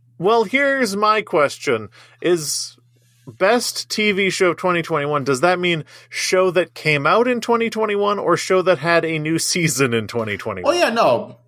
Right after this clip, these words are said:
Speaker 2: A, a new season can count. For
Speaker 1: Okay, good.
Speaker 2: sure.
Speaker 1: Okay.
Speaker 2: I don't know if a new season came out this year, but it beca-,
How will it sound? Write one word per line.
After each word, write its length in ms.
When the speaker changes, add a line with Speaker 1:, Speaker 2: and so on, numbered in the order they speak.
Speaker 2:
A, 160
a 60
new 180
season 480
can 180
count. 420
For 80
Speaker 1:
Okay, 260
good. 20
Speaker 2:
sure. 540
Speaker 1:
Okay. 180
Speaker 2:
I 60
don't 160
know 160
if 80
a 20
new 160
season 380
came 180
out 180
this 160
year, 280
but 100
it 180
beca-, 360